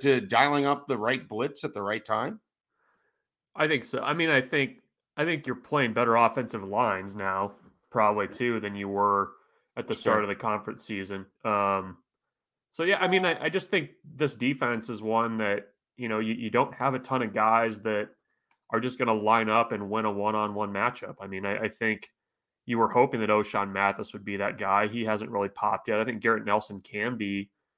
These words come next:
Speaker 2: you know, maybe once or twice a game. Um, but I think if, in order to kind of have that consistent pressure, I mean, I think you do have to kinda scheme things up. And you saw a little bit of that last week. I mean, they, you got Isaac Gifford, uh, in, in the backfield, and he's one guy I'd probably add to Gary's answer that's kinda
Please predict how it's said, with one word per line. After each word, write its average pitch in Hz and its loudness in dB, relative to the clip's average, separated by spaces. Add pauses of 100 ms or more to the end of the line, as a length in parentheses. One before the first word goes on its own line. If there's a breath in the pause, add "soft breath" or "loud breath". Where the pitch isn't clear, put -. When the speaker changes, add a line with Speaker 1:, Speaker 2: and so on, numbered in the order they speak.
(180)
Speaker 2:
you 117 -4
know, 110 0
maybe 104 0
once 104 -2
or 98 -8
twice 110 2
a 107 -10
game. 101 -2 (200)
Um, 104 2
but 117 8
I 120 8
think 139 -2
if, 120 0 (120)
in 131 -2
order 139 4
to 117 -6
kind 131 0
of 123 -6
have 113 4
that 110 -2
consistent 113 -14
pressure, 107 -4
I 98 -6
mean, 101 -6
I 101 -6
think 113 -12
you 107 -12
do 107 -4
have 101 -2
to 98 -4 (720)
kinda 120 4
scheme 120 -2
things 120 -2
up. 110 6
And 185 -6
you 185 -2
saw 240 4
a - 2
little 143 4
bit 143 2
of 110 2
that 110 2
last 113 4
week. 98 -4
I 117 -2
mean, 110 -4
they, 107 0
you 117 -4
got 120 4
Isaac 113 2
Gifford, 113 -2 (220)
uh, 107 0
in, 113 -6
in 117 -8
the 110 -4
backfield, 113 0
and 104 -12
he's 120 -6
one 113 -2
guy 101 2
I'd 101 -4
probably 107 -4
add 107 -2
to 101 -2
Gary's 107 -4
answer 101 -8
that's 98 -12
kinda 101 -4